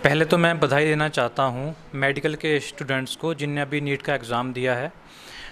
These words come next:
और इरा plus education link आपके लिए एक good news, uh, देने जा रही है,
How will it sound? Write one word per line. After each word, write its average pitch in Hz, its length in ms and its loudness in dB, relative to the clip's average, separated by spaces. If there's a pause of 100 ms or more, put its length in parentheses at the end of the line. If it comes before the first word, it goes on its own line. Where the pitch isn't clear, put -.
(200)
और 139 220 4 (480)
इरा 165 220 2
plus 175 280 0
education 165 480 0
link 175 260 0
आपके 165 320 2
लिए 180 200 2
एक 170 380 -2
good 151 260 -2
news, 170 240 0
uh, 147 640 0 (200)
देने 143 260 4
जा 135 140 4
रही 127 200 0
है, 135 160 -4